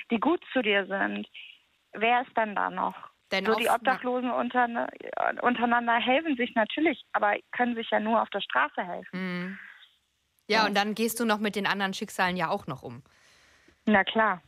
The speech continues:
Speaker 2: Das, äh
Speaker 1: Also du bist ja meistens noch Mülleimer für jeden anderen Müll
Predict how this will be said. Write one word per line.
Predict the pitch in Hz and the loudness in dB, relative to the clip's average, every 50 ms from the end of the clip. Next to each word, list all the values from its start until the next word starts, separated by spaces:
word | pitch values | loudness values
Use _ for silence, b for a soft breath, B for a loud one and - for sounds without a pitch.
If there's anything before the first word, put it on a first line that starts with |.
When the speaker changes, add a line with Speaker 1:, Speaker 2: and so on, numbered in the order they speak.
| _ - | _ -10
Speaker 2:
Das, | 185 180 170 - - - - | -8 -8 -8 -10 -10 -8 -4
äh | 196 | 0
Speaker 1:
Also | 180 202 202 208 | 2 2 2 2
du | 208 175 | 0 0
bist | 185 208 - - | 0 0 2 2
ja | 233 208 | 2 2
meistens | 214 208 214 220 214 - 202 196 - - | 2 2 0 0 0 -6 -12 -14 -10 -8
noch | 190 190 190 | -8 -8 -6
Mülleimer | 208 208 208 202 202 208 208 202 196 196 202 | -4 -4 -2 0 0 0 0 0 -4 -6 -6
für | - 208 202 202 | -4 -2 0 0
jeden | 202 196 202 208 196 196 | -2 -2 -2 -4 0 2
anderen | 196 202 202 185 180 170 | 2 2 2 2 0 -2
Müll | 165 160 160 160 180 | -4 -6 -8 -8 -10